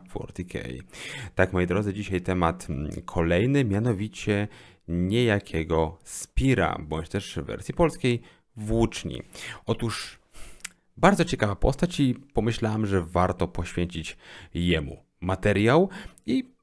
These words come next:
postanowiłem znaleźć co nieco informacji odnośnie tego bohatera, który przynajmniej według mojej wiedzy, a opieram się wyłącznie na, e, Nemezisie, no występuje w Nemezisie, e, no i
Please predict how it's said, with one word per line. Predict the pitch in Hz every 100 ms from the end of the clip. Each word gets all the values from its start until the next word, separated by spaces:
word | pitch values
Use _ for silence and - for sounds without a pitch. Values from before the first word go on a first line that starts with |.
| _
postanowiłem | 139 131 135 127 160 170 143
znaleźć | 98 120 139 127 - -
co | - 123
nieco | 104 165 185 - 127 -
informacji | 120 110 107 98 117 160 - 120 123 - -
odnośnie | - 104 117 117 104
tego | - 98
bohatera, | 90 95 95 90 110 135 127
który | 131 - 107 104 104 - _
przynajmniej | - 85 78 82 85 - -
według | 87 85 92
mojej | 101 104 120
wiedzy, | 156 131 -
a | 101
opieram | 90 92 87
się | 87 127
wyłącznie | 147 208 - 135 110
na, | 101 104 - - -
e, | -
Nemezisie, | 85 107 139 135 131 127
no | 113
występuje | 110 120 123 110 104 107
w | 127 117
Nemezisie, | 117 101 95 110 - 110 - - - _
e, | - 90 98
no | 107
i | 110 101 95 80